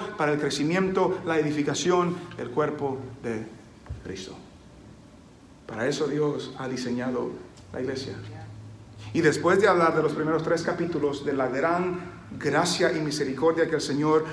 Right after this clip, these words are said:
nos ha mostrado, comienza la parte práctica hablando de unidad y de crecimiento y de madurez.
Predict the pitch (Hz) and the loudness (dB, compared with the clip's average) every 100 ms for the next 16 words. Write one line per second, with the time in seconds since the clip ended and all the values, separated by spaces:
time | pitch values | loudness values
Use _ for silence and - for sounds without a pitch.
0 | - 143 139 135 - 160 151 147 - - | -6 -4 -2 -2 0 2 4 2 -2 -2
1 | 160 147 156 170 190 220 214 226 208 - | 2 2 2 2 4 4 4 6 6 4
2 | - 156 151 180 180 165 - 190 185 208 | -2 0 2 2 2 0 2 0 0 -2
3 | 202 208 202 - - - 143 147 175 175 | 4 6 6 0 -6 0 2 4 2 2
4 | 180 151 139 139 131 135 123 123 - - | 0 2 2 2 0 0 -2 -4 -8 -10
5 | - - - - - 151 135 123 120 131 | -10 -10 -10 -8 -2 0 0 0 -2 0
6 | 131 127 131 135 123 - - - - 120 | 0 0 -2 -2 -4 -6 -12 -14 -8 -4
7 | 113 107 120 113 - - - - - | -2 -2 -4 -4 -6 -8 -10 -12 -16